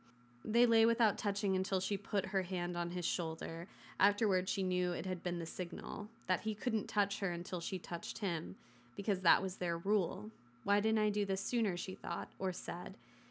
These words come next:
And the empty-handed man smiled just before he kissed her. "Are you," <laughs> th-, this is the part I think you're gonna dislike.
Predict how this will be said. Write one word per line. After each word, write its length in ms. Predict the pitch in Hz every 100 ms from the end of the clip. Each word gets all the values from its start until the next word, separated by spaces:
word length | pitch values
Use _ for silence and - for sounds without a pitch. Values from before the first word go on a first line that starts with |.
| - - -
And 120 | 202
the 80 | -
empty-handed 680 | 214 233 202 208 196 190
man 360 | 185 170 185 190
smiled 600 | - 180 170 180 - - -
just 240 | 202 190
before 320 | - 185 - 185
he 160 | 190
kissed 400 | - 226 - - -
her. 320 | 50 - 226 - - _ _ - - - _ - - - -
"Are 80 |
you," 120 | 226 208 - 208
<laughs> 300 | - - 196
th-, 120 | 202 -
this 260 | 220 233
is 80 | 214
the 100 | 214
part 240 | 226 185
I 80 | 180
think 240 | 175 180 -
you're 100 | 165
gonna 320 | 165 160 160
dislike. 580 | - 165 - 160 -